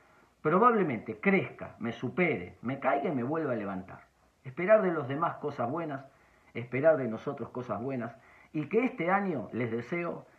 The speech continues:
esperemos cosas grandes y tomados de la gente que amamos, que nos ama, y del Creador, para los que somos creyentes, saber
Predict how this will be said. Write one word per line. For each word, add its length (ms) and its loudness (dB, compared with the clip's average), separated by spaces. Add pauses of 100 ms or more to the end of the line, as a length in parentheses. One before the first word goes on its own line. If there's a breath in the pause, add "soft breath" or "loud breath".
(300 soft breath)
esperemos 680 -4
cosas 460 -4
grandes 520 -2 (680 soft breath)
y 260 -2
tomados 760 2 (340 soft breath)
de 880 -4 (480 loud breath)
la 180 -4
gente 320 -4
que 80 -4
amamos, 460 2
que 140 -6
nos 220 -6
ama, 440 2 (120)
y 100 -6
del 180 -6
Creador, 580 4
para 180 0
los 140 -6
que 140 -8
somos 320 -4
creyentes, 680 -6 (120)
saber 560 4